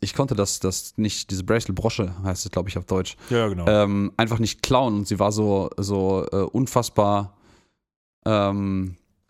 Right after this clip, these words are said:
Speaker 1: wertvoll. Und, ähm, ja, du, Bender, du musst, das ist ganz eindeutig, du musst verliebt sein.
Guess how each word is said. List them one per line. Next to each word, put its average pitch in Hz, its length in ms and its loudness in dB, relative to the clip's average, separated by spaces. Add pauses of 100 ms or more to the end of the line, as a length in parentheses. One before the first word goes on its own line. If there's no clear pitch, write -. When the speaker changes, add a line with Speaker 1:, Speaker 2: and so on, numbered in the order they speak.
(320)
Speaker 1:
wertvoll. 110 680 4
Und, 98 680 -4
ähm, 98 600 0
ja, 113 160 4
du, 110 180 0
Bender, 110 320 2
du 107 100 -2
musst, 110 380 -2 (200)
das 98 140 -2
ist 101 120 -6
ganz 101 200 0
eindeutig, 113 420 -2
du 95 100 -2
musst 98 240 -2
verliebt 113 400 0
sein. 95 480 -2